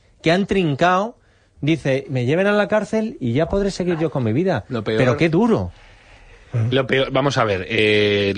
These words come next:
Speaker 2: claro, las normas son generales, incluso estas que no gustan, etcétera, y, y, y las normas son generales.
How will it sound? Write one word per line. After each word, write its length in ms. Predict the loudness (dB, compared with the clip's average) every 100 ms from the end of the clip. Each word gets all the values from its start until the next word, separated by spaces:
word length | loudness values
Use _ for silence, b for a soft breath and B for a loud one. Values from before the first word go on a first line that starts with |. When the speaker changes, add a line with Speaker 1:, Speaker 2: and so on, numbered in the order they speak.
| -2
Speaker 2:
claro, 180 | 0
las 240 | 0 -2 -2
normas 380 | -2 0 -2 0
son 180 | -2
generales, 680 | -2 0 2 2 2 0 -2
incluso 340 | -4 -4 -6 -8
estas 220 | -12 -10
que 80 | -8
no 180 | -6 -4
gustan, 420 | -4 -4 -6 -6
etcétera, 480 | -4 -4 -2 0 0
y, 80 | 0
y, 680 | -2 -4 -6 -6 -6 -8 -8
y 40 |
las 140 | -6
normas 220 | -6 -6 -6
son 100 | -6
generales. 500 | -8 -10 -16 -20